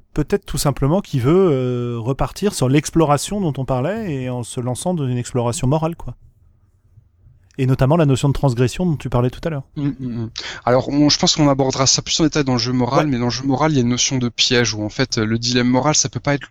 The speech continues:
Speaker 2: le joueur qui le décide. Quand le joueur décide son dilemme moral, il y a de fortes chances qu'on soit, en fait, dans une, dans du jeu esthétique. Ah, c'est une opinion ultra personnelle, hein, on peut en
Speaker 1: Ah, c'est
Speaker 2: débattre,
Speaker 1: vachement
Speaker 2: hein.
Speaker 1: intéressant.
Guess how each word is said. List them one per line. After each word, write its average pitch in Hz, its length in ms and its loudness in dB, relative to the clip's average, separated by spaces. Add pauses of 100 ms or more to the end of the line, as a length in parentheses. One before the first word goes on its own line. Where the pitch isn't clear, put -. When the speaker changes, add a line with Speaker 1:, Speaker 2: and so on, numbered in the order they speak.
(140)
Speaker 2:
le 131 140 -4
joueur 131 260 0
qui - 160 -12
le 110 120 -2
décide. 107 420 -2 (2500)
Quand 135 220 0
le 151 60 2
joueur 156 240 2
décide 151 300 0
son - 120 -4
dilemme 139 300 2
moral, 143 340 2
il 156 60 -2
y 131 60 4
a 120 40 2
de 110 120 -14
fortes - 220 -8
chances 160 240 -2
qu'on 127 140 -4
soit, 135 240 2
en 117 120 2
fait, 139 220 -4
dans 123 140 -2
une, 113 200 -2 (340)
dans 117 420 0
du 117 120 -6
jeu 123 160 2
esthétique. - 540 -4 (2000)
Ah, 117 80 2
c'est - 120 0
une 120 100 2
opinion 127 280 2
ultra 120 200 0
personnelle, 120 400 2
hein, 104 80 0
on 107 280 -4
peut 107 100 -8
en 104 100 -2
Speaker 1:
Ah, - 40 -2
c'est 131 140 0
Speaker 2:
débattre, 135 140 -2
Speaker 1:
vachement 117 180 -4
Speaker 2:
hein. 143 40 -4
Speaker 1:
intéressant. - 500 -12